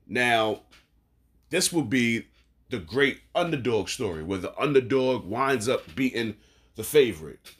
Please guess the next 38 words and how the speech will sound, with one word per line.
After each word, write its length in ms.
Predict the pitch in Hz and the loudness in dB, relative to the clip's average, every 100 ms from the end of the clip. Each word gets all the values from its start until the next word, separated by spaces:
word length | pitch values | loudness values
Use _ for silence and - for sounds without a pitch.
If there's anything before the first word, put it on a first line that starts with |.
| - | -16
So 540 | - 135 117 113 107 - - - _ _ - - _ _ _ | -6 0 2 2 0 -4 -20 -20 _ _ -20 -20 _ _ _
she 280 | - 185 170 | -6 -4 0
knew 200 | 170 170 | 0 4
that, 180 | 160 143 | 4 4
you 60 | |
know, 140 | 143 139 | 0 0
she, 240 | - 175 | -2 -4
she, 240 | - 185 147 | -6 -6 -6
she, 160 | 185 | -6
she 200 | 147 180 | -6 -6
knew 160 | 170 170 | -2 2
that 180 | 156 135 | 2 2
going 260 | 143 135 | 0 2
in 100 | 127 | 2
the 60 | 113 | 0
match. 480 | 113 87 - - - _ _ _ _ _ _ _ _ _ _ - - - - - - - | -2 -4 -8 -12 -12 _ _ _ _ _ _ _ _ _ _ -20 -16 -12 -12 -12 -14 -2
And 380 | 123 120 117 - _ _ - | 2 2 0 -4 _ _ -14
Coco 400 | - 147 151 151 | 2 2 4 2
had 260 | 143 151 139 | 4 2 2
that 140 | 143 143 | 0 -2
four 320 | - 151 165 | -2 2 2
oh 200 | 147 156 | 2 2
lead. 480 | 156 131 127 127 - _ _ - - _ - _ - - _ _ - - - | 2 4 4 2 -4 _ _ -20 -20 _ -20 _ -20 -20 _ _ -20 -8 2
Then 160 | 139 | 4
it 160 | 151 117 | 4 2
goes 320 | 147 143 131 | 4 4 4
to 120 | 123 | -4
four 340 | - - 147 139 | -6 0 2 2
two, 540 | - 151 120 120 - - | 0 -2 -2 -4 -12 -16
and 120 | 82 | -4
now 300 | 113 131 110 | 0 2 2
I'm 140 | 104 92 | -2 2
really 240 | 135 110 | 2 2
nervous. 340 | 92 92 90 | -2 -6 -6
Like, 140 | 82 92 | -8 -4
I'm 160 | 131 | -2
at 280 | 120 85 65 | -2 -4 -4
work, 340 | 110 117 - | 0 0 -2